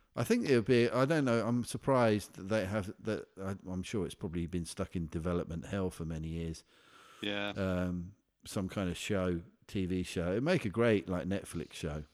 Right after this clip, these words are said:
Speaker 2: Yeah. Well, we, we've read a series of books called, um, The Rivers of London. You heard about Ben Aaronovitch?
Speaker 1: I've heard of it,
Speaker 2: They're
Speaker 1: yeah.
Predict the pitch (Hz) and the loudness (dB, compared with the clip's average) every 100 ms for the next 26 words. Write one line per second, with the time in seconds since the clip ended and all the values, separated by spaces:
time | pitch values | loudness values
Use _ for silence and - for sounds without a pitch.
0 | _ _ - - - 240 165 - _ _ | _ _ -20 -16 -8 -6 -6 -8 _ _
1 | _ _ - - 247 190 _ _ _ _ | _ _ -10 2 2 2 _ _ _ _
2 | - 254 - - 262 269 180 127 120 110 | -10 -8 -8 -4 0 4 4 4 4 4
3 | 107 - 123 107 110 113 - - - 123 | 2 2 2 0 -2 -2 0 -2 0 0
4 | 117 113 113 113 104 - _ - 107 110 | 0 -2 -2 -4 -6 -12 _ 0 2 4
5 | 107 107 110 - _ 120 127 139 160 135 | 2 0 -2 -6 _ -2 2 4 4 4
6 | 127 110 131 117 92 87 - 151 175 170 | 4 6 6 6 2 -6 -2 2 4 4
7 | 165 156 - - - - 147 139 131 127 | 6 4 2 -6 -20 2 6 8 8 8
8 | 110 95 85 - - - _ - 113 160 | 6 2 0 2 0 -2 _ -4 0 6
9 | 170 127 80 165 165 117 92 | 6 6 4 4 6 4 2